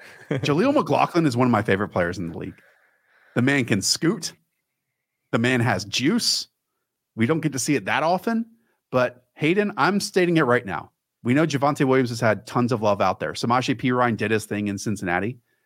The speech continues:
Speaker 2: Jaleel McLaughlin needs to be the player from his backfield that touches the ball the most, because look at this. Give me these Jets all day. I need to see this on every single Sunday.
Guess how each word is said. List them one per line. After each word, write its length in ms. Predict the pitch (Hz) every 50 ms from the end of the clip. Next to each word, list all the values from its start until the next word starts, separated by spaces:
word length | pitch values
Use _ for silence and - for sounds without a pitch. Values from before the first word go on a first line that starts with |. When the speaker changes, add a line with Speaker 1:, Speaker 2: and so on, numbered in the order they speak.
| _ _ _ _ _ _ _ _ -
Speaker 2:
Jaleel 240 | - 131 127 165 220
McLaughlin 640 | 226 202 143 113 98 110 120 - - 156 147 147 - -
needs 320 | 110 104 117 123 117 117
to 80 | - 113
be 400 | 113 117 117 117 123 123 117 120 _ _ _ _ _ _ _ _ _ _ -
the 100 | 120 120
player 320 | 120 - 135 131 135 143
from 140 | - 139 123
his 120 | 113 -
backfield 380 | - 98 104 113 - - 135 113
that 120 | 101 98
touches 240 | - 123 113 - -
the 100 | - 120
ball 140 | 107 104 104
the 80 | 95
most, 380 | 90 90 92 110 123 120 - -
because 480 | - 107 - 123 101 95 90 - - _ _ 120
look 300 | 127 135 170 - - 269
at 140 | 277 277 - - -
this. 400 | - 349 320 - - - - - _ _ _ _ _ _ _ _ _ _ -
Give 140 | 226 233
me 140 | 233 262 262
these 220 | 240 269 254 214 165
Jets 380 | - 143 170 214 240 240 - -
all 220 | - 190 202 220
day. 360 | 175 202 233 269 254 240 220 -
I 120 | 139 147
need 300 | 156 175 208 247 277 277
to 100 | 277 247
see 200 | - - 226 220
this 240 | 196 196 165 - - -
on 200 | - 143 151 156
every 220 | 143 135 127 139 131
single 240 | - 135 110 104 95
Sunday. 320 | - 87 80 82 -